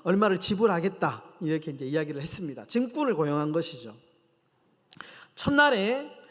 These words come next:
짐꾼을 고용하고 이제 짐을 맡기고 열심히 목표했던 지점으로 걸어갔습니다. 첫날에 이제 도착했는데요, 생각보다 빨리 온 거예요. 예,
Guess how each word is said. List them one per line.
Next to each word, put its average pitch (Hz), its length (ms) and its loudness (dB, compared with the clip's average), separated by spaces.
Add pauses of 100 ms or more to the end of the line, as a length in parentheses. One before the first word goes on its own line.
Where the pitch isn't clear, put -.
(160)
짐꾼을 226 520 4
고용하고 160 680 2 (240)
이제 165 100 -8
짐을 214 320 4
맡기고 190 680 0 (140)
열심히 180 1000 2
목표했던 202 480 2
지점으로 170 460 0 (320)
걸어갔습니다. 143 800 -2 (1200)
첫날에 320 380 6
이제 208 100 2
도착했는데요, 214 1040 2
생각보다 320 560 2
빨리 403 280 0
온 160 160 0
거예요. 113 360 -4 (240)
예, 117 340 -12